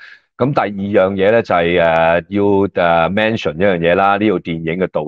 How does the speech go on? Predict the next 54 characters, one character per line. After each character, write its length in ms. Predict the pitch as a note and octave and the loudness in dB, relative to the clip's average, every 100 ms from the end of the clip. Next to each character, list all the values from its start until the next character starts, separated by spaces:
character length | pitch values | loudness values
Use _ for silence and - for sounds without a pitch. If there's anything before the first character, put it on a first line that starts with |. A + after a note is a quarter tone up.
| D2+ | -8
演 180 | D#2 F2+ | -6 -2
呢， 200 | F#2 F#2 | -2 -2
黃 220 | D2 D2+ | -4 -6
精 240 | G2+ G2 | -4 -4
甫 300 | F2+ D2+ E2 | -4 -2 2
呢， 100 | F#2 | 0
就 120 | E2+ | 0
係 40 | D2 | -4
香 540 | C#2+ G#2 G#2 G#2+ G#2+ | -2 0 2 2 -2
港 120 | F#2 D2 | -4 -4
嘅 160 | E2 | -4
導 200 | C#2+ C#2+ | -8 -12
演 160 | C#2+ D#2 | -12 -12
嚟 80 | D2 | -10
嘅。 180 | C#2 C2+ _ _ - | -10 -12 _ _ -4
其 80 | F#2+ | -2
實 100 | F2 | 0
以 120 | G#2+ | 2
往 160 | G2+ G2+ | 2 2
大 160 | F2 | -2
家 140 | E2+ A2+ | 0 -2
應 160 | A#2 | 0
該 100 | A#2 | 0
都 100 | A2+ | 0
睇 320 | A2+ - E2 | -2 -4 -4
過 160 | G#2 F#2+ | 0 0
佢 120 | F2+ | 0
一 40 | F2 | -2
啲 400 | G#2+ - G2+ E2+ | -2 -2 -2 -2
嘅 20 | |
電 380 | - D2 D2 C#2 | -4 -14 -10 -8
影 120 | F2 | -4
嘅， 80 | E2+ | -4
譬 280 | E2+ D2+ C#2+ | -2 -4 -4
如， 120 | D2+ | -2
呃， 240 | D2+ D2+ - - - - | 0 0 -4 -20 -18 -4
第 140 | D#2 | 0
一 40 | G#2 | 0
套 240 | - F2+ | 0 -2
嘅 120 | E2+ | 0
福 240 | E2 F#2+ - | 0 -2 -2
伯 200 | - E2+ - | -2 -2 0
啦， 440 | F#2+ G2 G2 G2 - | 0 2 0 -2 -4
呃， 520 | E2+ D#2 D2+ D2+ D2+ | -4 0 2 2 0
佢 220 | - A2+ | -2 -2
係 40 | G#2 | -2
曾 220 | C#3+ D3+ | -2 -4
志 160 | - | -8
偉 200 | F#2+ E2 | -4 -2
提 80 | F2 D2+ C#2 | -2 -8 -12
攜 160 | C#2+ | -12
出 120 | C#2+ G#2 | -8 -6
嚟 80 | |
嘅。 180 | C#2+ C2+ | -6 -10